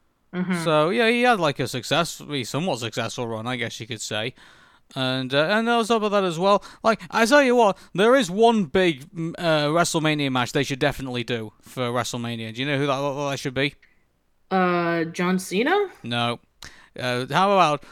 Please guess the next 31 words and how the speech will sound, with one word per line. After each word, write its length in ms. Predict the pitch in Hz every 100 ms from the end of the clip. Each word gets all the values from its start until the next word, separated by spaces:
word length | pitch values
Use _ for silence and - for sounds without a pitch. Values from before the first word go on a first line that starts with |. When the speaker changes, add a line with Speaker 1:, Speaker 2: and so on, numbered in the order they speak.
| -
Speaker 2:
you 140 | - 180
know, 160 | 180 -
you, 300 | 151 147 -
you 160 | 165
know, 280 | 165 196 180
uh, 80 | 156
who 100 | 151
else 220 | 175 180
is 140 | 202 202
in, 240 | 208 202
uh, 180 | 202 190
from 180 | 214 196
W 220 | 208 208
W 280 | 202 202 214
E 120 | 226
who's 120 | 208
currently 280 | 214 208 202
making 260 | 208 214
it 100 | 196
big 160 | 170 202
in 80 | 202
Hollywood 360 | 202 208 220 208
right 160 | 214
now? 220 | 208 240 - _ _ _ _ _ _ _ -
Speaker 1:
Uh, 400 | 185 190 190 185
Dave 300 | 185 233 269
Bautista? 400 | - 247 269 - 466 -
Speaker 2:
Exactly. 680 | 131 117 120 123 - 113 107 _ _ _ _ _ _
So, 160 | - 123
uh, 320 | 120 120 214
Speaker 1:
Ah. 400 | 214 135 - -